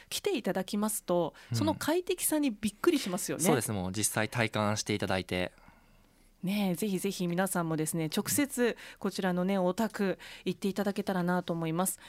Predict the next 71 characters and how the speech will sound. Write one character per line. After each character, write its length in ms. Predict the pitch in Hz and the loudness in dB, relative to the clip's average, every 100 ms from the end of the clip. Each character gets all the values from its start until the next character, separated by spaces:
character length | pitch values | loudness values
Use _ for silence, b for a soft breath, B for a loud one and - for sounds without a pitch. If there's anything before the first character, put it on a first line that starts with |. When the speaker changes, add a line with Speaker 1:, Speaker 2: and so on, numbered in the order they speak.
| B | B
Speaker 1:
ま 120 | 233 | -4
た、 140 | 233 247 | 0 0
あ 60 | |
の、 500 | 233 226 220 220 214 | 0 0 0 0 -2
桜 320 | 214 320 330 226 | -2 0 0 2
の 100 | 180 | 2
ホ 140 | 196 | 0
ー 20 | |
ム 140 | 196 185 | 0 -2
ペ 220 | 202 185 | -2 -2
ー 20 | |
ジ 140 | 156 | -2
で、 240 | 147 160 151 | -2 -2 -2
実 240 | 175 - | -2 0
は 100 | 269 | 0
私 240 | 214 269 262 | 2 -2 -2
た 100 | 254 | -2
ち 120 | 240 | 0
ま 100 | 220 | 2
が 240 | 196 180 - - | 2 0 -2 -2
動 280 | 180 339 359 | 4 4 6
画 100 | 339 | 4
で 220 | 294 254 | 2 0
こ 100 | 233 | 0
の 100 | 220 | 2
リ 120 | 190 | 2
ノ 80 | 220 | 4
ベ 100 | 262 | 4
ー 60 | 226 | 4
シ 100 | 269 | 0
ョ 60 | |
ン 40 | 226 | 2
住 140 | 240 | 2
宅 160 | 220 135 113 - | 2 2 2 4
ご 100 | 180 | 4
案 120 | 214 | 4
内 160 | 226 214 | 2 2
し 40 | |
て 120 | - | 2
ま 120 | 220 208 | 2 2
す。 220 | - - - | -2 -10 -18
Speaker 2:
<laughs> 140 | - - | -8 -4
Speaker 1:
よ 100 | 226 | 0
か 80 | 226 | 0
っ 60 | |
た 80 | 196 | 0
ら 80 | 185 | -2
そ 120 | 196 | -2
ち 80 | 226 | -2
ら 100 | 226 | 0
も 80 | 226 | 2
ね、 160 | 262 262 | 0 2
ご 140 | 190 | 2
覧 100 | 185 | 2
い 60 | 185 | 2
た 80 | |
だ 100 | 190 | -2
け 100 | 185 | -2
た 120 | 180 185 | -2 -2
ら 100 | 165 | 0
な 140 | 175 | 0
と 100 | 165 | 0
思 160 | 156 151 | 0 -2
い 80 | |
ま 160 | 147 196 | 0 -2
す。 160 | - - | -2 -10
Speaker 2:
う 40 | |
ん。 20 | B B B B B | B B B B B
Speaker 1:
そ 140 | - | -2
し 60 | 294 | 0
て、 280 | 285 277 | 0 -2